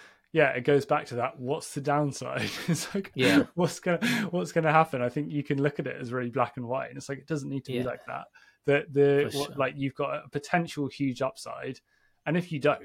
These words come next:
Speaker 1: you haven't got a massive downside. It's a, look,
Speaker 2: Yeah.
Speaker 1: it could be great. It could be like this. Even if it's down here, you've still made an improvement. And if it's the same as you were, then you've lost nothing in the first place. So, like, it,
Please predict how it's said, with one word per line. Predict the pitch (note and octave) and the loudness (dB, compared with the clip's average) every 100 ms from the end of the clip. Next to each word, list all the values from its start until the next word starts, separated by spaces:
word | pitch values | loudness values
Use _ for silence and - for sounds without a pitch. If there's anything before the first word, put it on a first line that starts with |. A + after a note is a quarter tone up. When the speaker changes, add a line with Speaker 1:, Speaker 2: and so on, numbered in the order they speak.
| D#3+ | -8
Speaker 1:
you | D3+ | -4
haven't | C#3 E3+ D3 | 2 2 2
got | C#3 | -4
a | B2 | -2
massive | C3+ B2+ - A#2 | 0 0 -2 2
downside. | C3+ C#3 C3 A#2+ A#2+ B2+ - - - _ | 4 4 2 -6 -6 -6 -6 -14 -20 _
It's | C#3+ D3 D#3+ | -4 0 4
a, | C#3 C3+ C3+ | 4 4 -2
look, | - | 0
Speaker 2:
Yeah. | D3 A#2 G2+ _ _ | 0 0 -4 _ _
Speaker 1:
it | E3+ D3+ | -8 2
could | G3 E3 | 2 4
be | C3+ | 0
great. | C3 C#3 A2 | 2 0 -2
It | C3+ - | -8 -4
could | E3 | -2
be | D#3 | 0
like | C#3+ B2+ - | 0 0 0
this. | D3+ F#2+ - - _ _ _ _ | -4 -4 -12 -18 _ _ _ _
Even | G3+ G#3+ E3+ | 0 2 2
if | C#3+ | 0
it's | C3+ | 2
down | D3 C#3+ C3+ | 4 6 6
here, | F3+ A#2 | 6 6
you've | A2+ A2 | 2 -4
still | F3+ D#3 | 0 2
made | C3 A#2+ | 2 0
an | A#2+ | -4
improvement. | A2+ C#3 B2+ A2 B2+ | -2 -2 -2 -6 -10
And | D3 E3 | -2 0
if | E3 | -2
it's | - | -6
the | C3+ | -2
same | D#3 D3 C3+ | 2 2 0
as | A#2+ | -2
you | B2+ | 2
were, | C#3+ A#2 | 4 2
then | A#2+ | -2
you've | B2+ B2+ | -4 -2
lost | C3+ - | -2 -2
nothing | C#3 - C3+ C3 - | -4 -4 -6 -6 -6
in | C#3 | -4
the | |
first | C3 D#3 - | 0 0 -2
place. | B2+ A2 - | -8 -12 -12
So, | - B2 | -4 -2
like, | A#2+ B2 - _ _ _ | 0 -4 -8 _ _ _
it, | C#3+ | -10